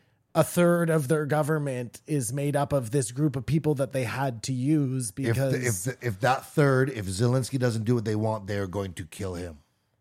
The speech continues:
Speaker 2: and then there'll be, there'll be a, a bigger mess. The, the, the point being is, Joe said at one point, the worst part about this is we, no one saw this coming, but you can watch video after video, and it's painstakingly boring,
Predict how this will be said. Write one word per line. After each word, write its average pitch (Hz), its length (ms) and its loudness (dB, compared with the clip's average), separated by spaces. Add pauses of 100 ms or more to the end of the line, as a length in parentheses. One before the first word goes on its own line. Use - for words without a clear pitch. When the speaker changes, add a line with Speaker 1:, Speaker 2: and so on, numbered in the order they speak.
(220)
Speaker 2:
and 104 100 -10
then 107 120 -4
there'll 107 140 0
be, 123 100 -8
there'll 120 180 -4
be 120 140 2
a, 117 260 0
a 117 80 -8
bigger 127 400 0
mess. 90 460 -14 (420)
The, 131 220 0
the, 127 220 -6
the 131 180 -6
point 165 400 -4
being 113 320 -4
is, 101 280 -8 (1120)
Joe 135 320 4
said 143 260 0
at 120 80 0
one 113 200 -2
point, 117 280 -4 (260)
the 113 80 -2
worst 143 320 4
part 165 180 2
about 143 240 -2
this 127 160 -2
is 113 240 -4 (680)
we, 117 180 -6 (180)
no 139 180 6
one 160 160 4
saw 139 220 0
this 127 160 -6
coming, 127 460 -4 (100)
but 127 100 -2
you 123 60 -2
can 139 180 2
watch 143 300 0 (260)
video 175 340 4
after 147 240 -2
video, 139 320 2
and 117 140 -4
it's 120 140 -2
painstakingly 180 800 -2
boring, 123 520 -2